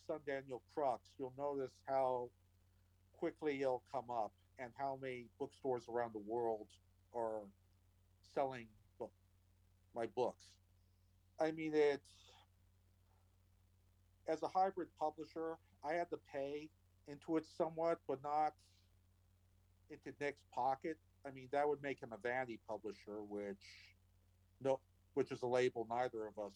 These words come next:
want to be associated with. He provided me the contacts for advertising and, uh, different catalogs that bookstores look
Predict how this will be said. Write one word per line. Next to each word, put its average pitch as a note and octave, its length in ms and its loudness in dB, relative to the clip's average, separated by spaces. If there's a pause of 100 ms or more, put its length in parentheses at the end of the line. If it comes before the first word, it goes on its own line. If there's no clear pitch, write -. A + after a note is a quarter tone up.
(120)
want G2+ 320 -8
to G#2+ 60 -6
be G2+ 140 -6
associated G2 640 -2
with. G2 200 -4 (720)
He F#3+ 80 -10
provided F3+ 420 2
me E3 80 -6
the - 100 -12
contacts D#3 720 -2 (200)
for C3+ 320 -2
advertising D#3 920 -2 (540)
and, A#2 500 -4 (280)
uh, A#2 400 0 (1500)
different E3 300 -2
catalogs D3+ 560 2
that B2 200 -2
bookstores C#3+ 600 -2
look D3+ 160 -2